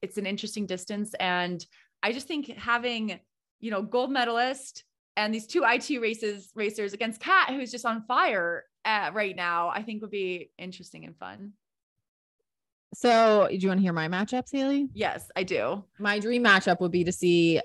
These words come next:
Speaker 2: from Team Europe, also Kat Matthews, from Team U S A, also Taylor Knibb, but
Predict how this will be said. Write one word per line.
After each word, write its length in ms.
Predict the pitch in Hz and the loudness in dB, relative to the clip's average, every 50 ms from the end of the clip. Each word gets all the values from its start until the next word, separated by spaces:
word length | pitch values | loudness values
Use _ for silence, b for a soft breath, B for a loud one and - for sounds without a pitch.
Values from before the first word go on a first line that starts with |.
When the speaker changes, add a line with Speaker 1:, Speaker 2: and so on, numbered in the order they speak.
| - | -2
Speaker 2:
from 540 | - - 202 180 175 170 165 165 165 160 156 - - _ _ _ _ _ - | -2 2 4 6 6 6 6 4 2 0 -4 -6 -6 _ _ _ _ _ -14
Team 420 | - - 220 208 196 196 202 208 226 | -10 -8 -6 -6 -4 -4 -4 -4 -6
Europe, 520 | 220 - 175 180 175 160 156 151 156 - - - - _ _ _ _ _ _ | -4 -4 -2 0 2 4 4 4 4 4 0 -4 -16 _ _ _ _ _ _
also 280 | - 165 165 - 170 180 | -6 -6 -4 -2 -2 0
Kat 240 | - 214 190 185 | 2 0 0 2
Matthews, 640 | 147 151 127 143 - 160 165 185 247 320 - - - _ _ _ _ _ _ - | 0 0 0 0 -2 -2 -2 -2 -2 -4 -6 -12 -20 _ _ _ _ _ _ -4
from 360 | 208 196 185 180 175 175 175 | -2 0 0 0 -2 -2 -4
Team 220 | - - 175 175 | -6 -4 -4 -2
U 100 | 175 175 | -2 -2
S 100 | 185 - | -2 0
A, 140 | 156 147 - - - | 0 -2 -2 -2 0
also 300 | 196 233 285 - 285 254 | 2 2 2 2 0 -2
Taylor 360 | - - 240 190 175 175 170 | 0 0 0 0 0 0 -2
Knibb, 280 | 180 190 180 151 147 165 | -4 -4 -4 -4 -6 -6
but 100 | 160 | -10